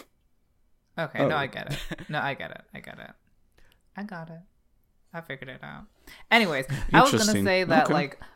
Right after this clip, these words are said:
Speaker 1: okay, I honestly have never seen or personally use,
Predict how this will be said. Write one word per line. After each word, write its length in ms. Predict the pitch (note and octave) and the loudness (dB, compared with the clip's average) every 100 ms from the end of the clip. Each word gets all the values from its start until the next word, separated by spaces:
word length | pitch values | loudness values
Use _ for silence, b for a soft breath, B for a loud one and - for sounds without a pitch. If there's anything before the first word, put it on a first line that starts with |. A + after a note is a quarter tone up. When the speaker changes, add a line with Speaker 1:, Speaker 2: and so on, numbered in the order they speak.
| _ | _
Speaker 1:
okay, 220 | F3 E3 D#3+ | -4 -2 0
I 200 | D#3+ E3+ | 2 2
honestly 360 | F#3+ A3+ A#3+ A3+ | 2 -2 -4 -2
have 160 | G3+ | -2
never 320 | D#3 C#3+ D#3 | -2 -4 -4
seen 420 | D#3 - D3 D3 D3+ - - | -6 -8 -8 -8 -10 -12 -8
or 520 | C#3 C#3 C#3+ C#3+ - - | -4 -2 0 -2 -4 -8
personally 420 | D3 D3 D#3+ D3 | -8 -8 -8 -8
use, 540 | B2 C3 C#3 D3+ D3+ | -6 -6 -6 -8 -12